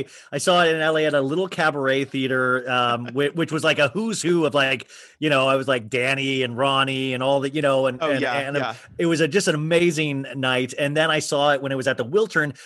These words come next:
Speaker 1: which, you guys, all of a sudden she went from a small cabaret to a, like, uh, where I've seen, like, Wilco, I've seen real bands
Speaker 2: Like,
Speaker 1: play
Speaker 2: that's a,
Speaker 1: there.
Speaker 2: that's a theater. <laughs> Like,
Speaker 1: It's a theater. I, I, I mean, like, thousands and thousands. I was like, "There's no way. Like, why is she playing here?"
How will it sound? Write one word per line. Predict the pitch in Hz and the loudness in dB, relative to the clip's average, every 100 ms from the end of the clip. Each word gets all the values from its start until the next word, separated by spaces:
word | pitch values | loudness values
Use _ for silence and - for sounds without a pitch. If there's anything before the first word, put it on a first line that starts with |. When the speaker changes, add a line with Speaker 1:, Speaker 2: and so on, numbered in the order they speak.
| - | -4
Speaker 1:
which, | 160 - | -4 -2
you | 170 | -2
guys, | 151 190 156 127 | 2 4 4 2
all | - 165 | -2 0
of | 196 | 0
a | |
sudden | 175 196 | -2 -4
she | 156 | -2
went | 165 | -4
from | 147 | -4
a | 135 | -6
small | - 151 | -2 -2
cabaret | 160 170 131 139 156 156 | 0 0 0 0 0 0
to | - 143 139 127 - - _ _ 160 | -2 -2 -2 -2 -10 -20 _ _ -2
a, | 143 123 113 - | -2 -2 -10 -2
like, | 147 131 _ | -2 -2 _
uh, | 143 151 | -6 0
where | 185 | 2
I've | 175 | 2
seen, | - 202 | 0 -2
like, | 160 107 | 0 0
Wilco, | 107 160 175 185 170 | -2 -2 0 0 0
I've | 170 | 0
seen | 226 147 | -6 -4
real | 135 196 190 | -2 2 2
bands | 135 143 156 185 147 | 2 0 2 0 -2
Speaker 2:
Like, | 156 | 0
Speaker 1:
play | |
Speaker 2:
that's | 131 | 0
a, | 135 | 2
Speaker 1:
there. | 131 131 | 4 2
Speaker 2:
that's | 240 | 0
a | 185 | -4
theater. | 139 185 147 113 139 - | -6 -6 -8 -6 -8 -8
<laughs> | |
Like, | 170 151 | -6 0
Speaker 1:
It's | 226 254 | 2 2
a | 220 | 0
theater. | - - 247 269 220 | -2 -2 0 2 2
I, | 170 175 | 2 0
I, | 180 170 | 0 0
I | |
mean, | 180 170 | -2 0
like, | 160 - | -2 -2
thousands | 170 196 220 214 175 | -4 -2 -2 -6 -8
and | 147 | -2
thousands. | 156 185 165 151 | 2 2 2 0
I | |
was | 151 | 2
like, | 156 135 _ _ _ | 0 -4 _ _ _
"There's | 175 214 | -6 -4
no | 240 277 | -2 -2
way. | 233 147 240 240 | -2 2 2 2
Like, | 156 120 | 0 -2
why | 165 | -2
is | 254 | -2
she | 233 196 | -2 -8
playing | 202 269 | -8 -4
here?" | 185 | -4